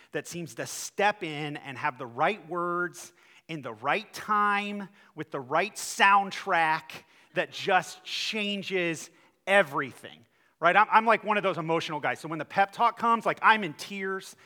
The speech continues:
I'm ready to storm the field. I'm ready to do whatever's necessary. Like, it's just the crescendo moment for me is I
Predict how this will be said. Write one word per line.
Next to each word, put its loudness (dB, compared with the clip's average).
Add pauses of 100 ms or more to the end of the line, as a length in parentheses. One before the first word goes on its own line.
(180)
I'm 4
ready 4
to 0
storm -4
the -2
field. -2 (160)
I'm 8
ready 2
to -6
do -8
whatever's 2
necessary. -2
Like, 0
it's 0
just -2
the -4
crescendo -2
moment -4
for -6
me -6
is -8
I 2